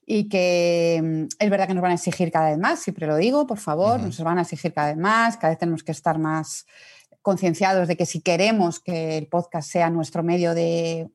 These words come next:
Speaker 1: o una parte de nuestro medio de, de trabajo, ¿no? Eh, pues tenemos que ser conscientes de eso, eh, que hay que cuidar al podcast independiente, por favor,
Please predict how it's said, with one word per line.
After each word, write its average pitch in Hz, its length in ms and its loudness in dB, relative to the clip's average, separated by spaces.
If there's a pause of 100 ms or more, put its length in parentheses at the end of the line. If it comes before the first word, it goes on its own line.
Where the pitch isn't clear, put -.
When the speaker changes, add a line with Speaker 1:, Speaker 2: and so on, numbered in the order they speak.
(180)
Speaker 1:
o 156 100 -2
una 180 240 2
parte 180 240 2
de 165 80 0
nuestro 165 300 -4
medio 170 340 -2
de, 170 540 -6 (340)
de 202 80 4
trabajo, 170 540 -2
¿no? 240 280 -4 (500)
Eh, 165 680 2
pues - 140 -10
tenemos 160 240 0
que 185 80 2
ser 160 80 -4
conscientes 165 580 0
de 151 140 2
eso, 262 400 0 (580)
eh, 170 720 0 (100)
que 185 120 -2
hay 185 160 -2
que 196 120 -2
cuidar 196 540 -2
al 170 260 -2
podcast 170 360 -4
independiente, 185 760 -2 (220)
por 160 140 -6
favor, 175 540 -2